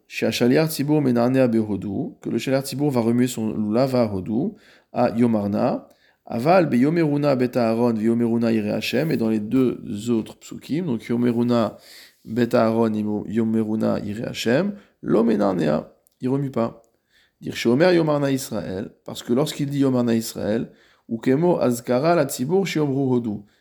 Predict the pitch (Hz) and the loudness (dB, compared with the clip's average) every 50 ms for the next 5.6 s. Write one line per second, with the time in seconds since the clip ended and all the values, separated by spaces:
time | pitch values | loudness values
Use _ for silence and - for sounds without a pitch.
0 | _ _ - - - - 160 165 170 160 151 143 123 127 143 143 - 151 143 131 | _ _ -18 -16 -8 -2 -2 -2 -2 -2 -2 -2 0 2 2 2 2 2 2 2
1 | 123 - - 107 120 147 170 185 175 - 135 127 127 120 120 143 151 143 135 135 | 2 0 -2 -4 0 2 2 2 2 -2 0 2 2 2 2 0 0 2 2 2
2 | 131 123 120 113 - - - - 104 107 110 - 76 78 107 - 143 151 147 123 | 2 2 2 0 0 -6 -12 -10 -8 -8 -8 -8 -8 -8 -8 -4 -4 -2 -2 -2
3 | 113 110 - 113 107 104 113 131 156 170 160 160 - _ _ _ _ - - 107 | -4 -4 -6 -6 -4 -2 -2 0 -2 -2 -2 -6 -10 _ _ _ _ -16 -16 -10
4 | - - 139 135 131 113 120 110 - 104 107 - - 139 160 170 151 127 117 - | -6 -4 -4 -4 -2 -2 -2 -2 -2 -4 -4 -2 0 2 2 2 2 0 -2 -2
5 | 143 156 160 143 120 120 127 123 120 113 113 | -2 -4 -2 -2 0 0 0 0 0 -4 -6